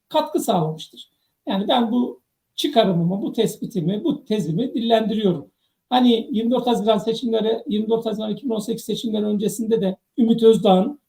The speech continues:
Cüneyt Özdemir'in programda yaptığı bir açıklama hala ortada duruyor. Ben iki hafta önceki yazımda da ondan, o, e, ona değinmiştim, hatırlatmıştım. E, İYİ Parti'nin kampanyasını yürüten isme Meral Akşener'in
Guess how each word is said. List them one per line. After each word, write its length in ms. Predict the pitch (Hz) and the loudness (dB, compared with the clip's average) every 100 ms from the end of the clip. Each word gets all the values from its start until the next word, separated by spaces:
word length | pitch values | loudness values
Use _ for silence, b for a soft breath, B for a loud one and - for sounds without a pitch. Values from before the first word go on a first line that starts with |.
| _ | _
Cüneyt 340 | 214 190 202 | -2 0 2
Özdemir'in 500 | 277 208 202 196 196 | 0 0 0 0 0
programda 400 | - 190 190 196 190 | -2 -2 0 0 0
yaptığı 240 | 190 170 | -2 -4
bir 100 | - | -4
açıklama 460 | 175 - 240 185 165 | -4 -4 -2 0 2
hala 300 | 190 190 - | 2 2 0
ortada 420 | 185 226 226 349 | -4 -4 -4 -2
duruyor. 280 | 190 180 - _ _ - | -2 -2 -6 _ _ -8
Ben 100 | 202 | -6
iki 180 | 196 214 | -4 -2
hafta 240 | 185 - | -4 -2
önceki 280 | 185 196 185 | -4 -4 -2
yazımda 380 | 196 175 185 180 | -2 0 -2 0
da 100 | 190 | -2
ondan, 440 | - 190 185 285 - | 0 0 0 -4 -10
o, 300 | 139 156 - _ - | -8 -8 -8 _ -6
e, 40 | |
ona 480 | 107 - 202 202 240 | -4 0 0 0 2
değinmiştim, 560 | 202 202 220 214 - 190 | 2 2 2 -4 -6 -6
hatırlatmıştım. 680 | 170 196 196 294 - - - _ b b b b | -4 -4 -6 -10 -10 -10 -10 _ b b b b
E, 100 | - | -2
İYİ 180 | 349 254 | 2 2
Parti'nin 340 | 226 214 214 214 | 2 2 0 -4
kampanyasını 920 | 214 202 214 214 208 - 214 208 - | -2 0 0 0 -2 -2 -2 -2 -2
yürüten 560 | 269 208 214 214 196 - | -2 -2 -2 0 0 0
isme 340 | - - 196 | -4 -2 -2
Meral 220 | 202 226 | 0 2
Akşener'in 580 | 185 165 185 165 208 339 | 2 0 0 2 2 -2